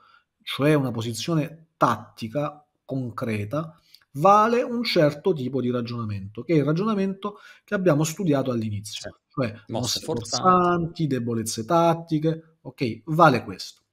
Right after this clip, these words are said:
Speaker 1: Ed è relativamente semplice, cioè se in partita due o tre volte io ti dicessi, "Guarda Monti che qui è
Speaker 2: Certo.
Speaker 1: tattica", per te sarebbe fantastico, dici, "Ah, ok, adesso guardo queste
Speaker 2: Mi
Speaker 1: cose,
Speaker 2: metto
Speaker 1: mi
Speaker 2: lì e
Speaker 1: organizzo,
Speaker 2: penso, certo.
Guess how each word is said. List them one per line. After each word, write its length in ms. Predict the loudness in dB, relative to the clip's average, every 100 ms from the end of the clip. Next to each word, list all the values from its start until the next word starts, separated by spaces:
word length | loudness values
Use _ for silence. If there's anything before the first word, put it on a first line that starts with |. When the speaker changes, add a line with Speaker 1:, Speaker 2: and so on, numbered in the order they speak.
| -2
Speaker 1:
Ed 140 | 4
è 120 | 6 6
relativamente 800 | 4 2 2 0 2 0 -2 -2
semplice, 760 | 0 -2 -4 -10 -14 -14 -18 _ _ _ _ _
cioè 240 | 4 4
se 120 | 6 2
in 160 | 2
partita 540 | 0 -2 -2 -4 -2 -4
due 220 | 2 0
o 60 |
tre 160 | 2 -4
volte 460 | 0 0 -2 -4 -2
io 120 | 0
ti 80 | -2
dicessi, 440 | -2 -2 -2 0
"Guarda 220 | 0 2
Monti 300 | 0 0 -2
che 180 | -2 -2
qui 360 | -4 -4 -4 -10 -16 _ _
è 120 | -8
Speaker 2:
Certo. 120 | -6
Speaker 1:
tattica", 480 | -4 -4 -6 -14 -18 _ _ _
per 180 | -10 -6
te 120 | -2
sarebbe 300 | 2 4 4
fantastico, 460 | 2 2 0 0 0
dici, 120 | 0
"Ah, 100 | -2
ok, 640 | -4 -4 -2 -2 -6 -20 _
adesso 320 | -6 -2 0
guardo 340 | 4 4 4 2
queste 280 | 0 0 -2
Speaker 2:
Mi 20 |
Speaker 1:
cose, 300 | 0 2 2
Speaker 2:
metto 160 | 2 4
Speaker 1:
mi 20 |
Speaker 2:
lì 120 | 4
e 60 | 4
Speaker 1:
organizzo, 460 | 2 0 -2 -2
Speaker 2:
penso, 60 | -4
certo. 360 | -4 -10 _